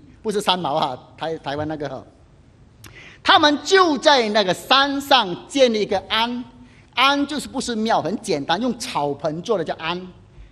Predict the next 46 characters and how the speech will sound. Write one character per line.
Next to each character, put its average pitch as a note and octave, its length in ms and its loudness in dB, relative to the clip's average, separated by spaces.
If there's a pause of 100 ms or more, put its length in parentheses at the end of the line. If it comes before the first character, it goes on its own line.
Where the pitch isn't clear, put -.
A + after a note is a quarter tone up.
(360)
用 C4+ 160 0
石 D#4 240 -6
头 F3 260 -4
建 A3 240 0
的 F3+ 100 -2
叫 F3 160 -4
庙， F3 420 -2 (460)
明 D3 80 -12
白 F3+ 100 -4
吗？ F#3 260 -2 (640)
金 D#4 340 2
碧 C4+ 200 0
辉 B3 300 -2
煌 E3+ 280 -2
叫 F3 140 0
宫， C4 720 4
你 - 80 -12
看 G#3+ 120 -2
很 D#3+ 100 -4
多 E3+ 80 0
宫， G3+ 320 0
看 G#3 140 2
到 G3 80 0
吗？ F#3 260 2 (400)
庙 A#3 240 4
是 G3+ 100 -2
比 F3 60 -4
较 F3 60 2
简 D3+ 180 -4
单， D3 120 -4 (100)
宫 C#4 220 2
是 C#4 120 -2
最， A3 240 -2
最 G#3+ 160 -4
了 C#3+ 120 2
不 D#3+ 120 -4
起， D#3+ 140 -6
天 A3 280 -4
后 G3 240 0
什 D3 80 -8
么 F3+ 180 -2 (1160)
宫， D#3 400 -2
你 B2 60 -12
知 C3 100 -14
道 C3+ 160 -4
哈？ C3 240 -2